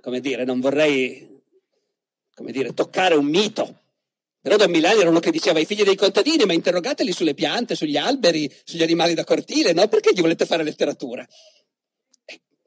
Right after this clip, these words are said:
andarselo a rileggere, secondo me ci sarebbe da ragionarci su. Ma al di là di quello,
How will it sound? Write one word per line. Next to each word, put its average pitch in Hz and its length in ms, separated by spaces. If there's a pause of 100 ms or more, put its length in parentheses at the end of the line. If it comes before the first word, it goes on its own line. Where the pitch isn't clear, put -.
(140)
andarselo 139 420
a 143 40
rileggere, 156 440
secondo 131 340
me 151 140
ci 147 140
sarebbe 127 320
da 117 520 (180)
ragionarci 139 580
su. - 200 (180)
Ma 202 140
al 208 100
di 226 120
là 214 140
di 262 160
quello, 233 460